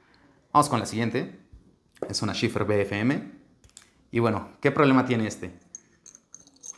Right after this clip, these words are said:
El barril es de metal. Si bien no tiene fugas, es de metal. ¿Y qué va a hacer? Que se oxide. Por lo tanto, tu pluma la vas a descomponer. Y pues no queremos que pase eso. Así que,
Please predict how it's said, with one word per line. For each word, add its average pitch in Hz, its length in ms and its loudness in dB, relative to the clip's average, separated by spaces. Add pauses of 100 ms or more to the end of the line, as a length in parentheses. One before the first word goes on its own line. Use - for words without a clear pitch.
(460)
El 110 120 2
barril 120 280 4
es 127 80 4
de 117 80 0
metal. 95 400 -6 (440)
Si - 200 -4
bien 151 160 4
no 165 80 4
tiene 160 180 2
fugas, 147 480 2 (320)
es 123 140 0
de 123 80 4
metal. 104 280 -2
¿Y 95 60 -6
qué 101 80 0
va 127 80 8
a 117 40 4
hacer? 135 280 0
Que - 80 -10
se 104 140 -6
oxide. 92 500 -6 (300)
Por 101 140 -2
lo 104 100 0
tanto, 127 440 0 (520)
tu 113 100 -6
pluma 147 240 4
la 120 80 4
vas 120 200 2
a - 20 2
descomponer. 101 720 -4 (1800)
Y 95 400 -4 (320)
pues - 180 -4
no 123 80 2
queremos 113 260 2
que - 100 -8
pase - 260 0
eso. - 260 -2 (160)
Así 113 300 -6
que, - 260 -2